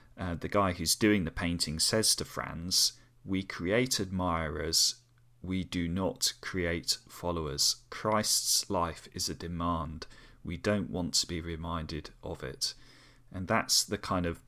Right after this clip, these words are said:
that's the sort of linchpin of this whole film, 'cause this guy Franz is, is, is during the Second World War, and he is, uh, he doesn't believe it's right to, to be conscripted to the German army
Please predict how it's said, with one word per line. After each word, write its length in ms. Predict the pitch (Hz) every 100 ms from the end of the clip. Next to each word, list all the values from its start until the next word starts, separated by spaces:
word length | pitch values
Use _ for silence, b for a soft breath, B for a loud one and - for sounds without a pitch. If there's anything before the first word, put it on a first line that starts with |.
| - -
that's 240 | 113 -
the 80 | 101
sort 220 | - -
of 60 | 90
linchpin 500 | 107 95 - - 85
of 80 |
this 160 | 80 -
whole 180 | 85 87
film, 300 | - 92 78
'cause 140 | -
this 140 | 95 -
guy 200 | 78 82
Franz 600 | - 87 82 78 - 95
is, 320 | 87 - -
is, 340 | 85 - - -
is 160 | 82
during 320 | - 95 85 78
the 200 | 76 76
Second 360 | - 95 85
World 180 | 80 73 -
War, 440 | 104 107 104 -
and 360 | 87 85 85 82
he 420 | - 98 87 87 - B B B B B -
is, 600 | 85 82 80 78 - - -
uh, 240 | 87 80 76
he 100 | -
doesn't 400 | 90 95 92 80 - -
believe 340 | 90 87 85 85
it's 220 | - 80
right 280 | 80 82 - -
to, 380 | - 92 82 80 - _ - - - _ _ -
to 300 | - 85 76 - _ - _
be 140 | - 82
conscripted 560 | 92 - - - -
to 120 | -
the 80 | 80
German 360 | - 87 85 80
army 340 | 80 78 78